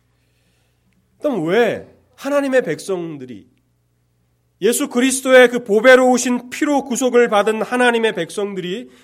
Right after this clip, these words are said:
때때로 상한 갈대와 같은 존재로 남아있는가 하는 것을 우리가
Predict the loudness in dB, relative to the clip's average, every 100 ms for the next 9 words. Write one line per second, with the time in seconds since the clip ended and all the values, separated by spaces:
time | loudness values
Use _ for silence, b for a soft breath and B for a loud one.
0 | B -4 -4 -2 -4 -2 -6 B B B
1 | -14 -10 -8 -6 -8 -8 -10 -4 -2 0
2 | 0 -2 -6 -10 -6 -4 -4 -8 -10 -8
3 | -6 -4 -6 -8 -8 -8 -8 -8 -10 -10
4 | -10 -10 -12 -14 -14 -14 -12 -12 -14